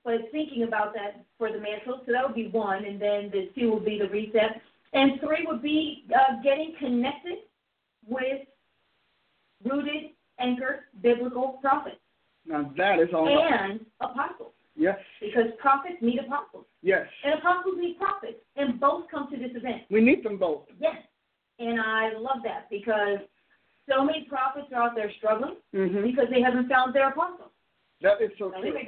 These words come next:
Speaker 1: be with an apostle or around apostles, but it doesn't mean that they found theirs. But at the same time, it's kind of hard to tell because the prophets' mantles aren't really operating at full capacity, and neither are the apostles.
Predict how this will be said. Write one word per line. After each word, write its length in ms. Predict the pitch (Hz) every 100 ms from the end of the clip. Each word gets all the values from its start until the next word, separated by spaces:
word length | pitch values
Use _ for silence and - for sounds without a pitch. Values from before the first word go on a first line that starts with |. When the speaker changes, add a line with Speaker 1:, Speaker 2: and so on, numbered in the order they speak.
| 262
Speaker 1:
be 60 |
with 160 | 240 247
an 180 | 285 415
apostle 380 | - - - - _ _ _ _ _ _ _
or 160 | 247 233
around 240 | 233 202 -
apostles, 480 | 196 - - - - _ _ _ _
but 80 | 349
it 80 | 370
doesn't 240 | 392 392
mean 100 | 349
that 80 | 330
they 140 | 330 320
found 220 | 285 330
theirs. 240 | 320 - _ _ -
But 160 | 427 427
at 20 |
the 60 | 370
same 140 | 427 403
time, 280 | - 440 320
it's 80 | 339
kind 140 | 359 349
of 40 |
hard 160 | 359 359
to 40 | 453
tell 160 | - -
because 360 | 262 277 247 240 - _ -
the 40 | 220
prophets' 320 | 349 359 359
mantles 380 | 339 330 330 349
aren't 200 | 311 311 311
really 160 | 302
operating 540 | 262 285 294 285 285 254
at 140 | 247 285
full 120 | 285
capacity, 560 | 285 277 262 254 277 277
and 40 |
neither 140 | 339 320
are 100 | 294
the 140 | 285 285
apostles. 380 | 285 370 -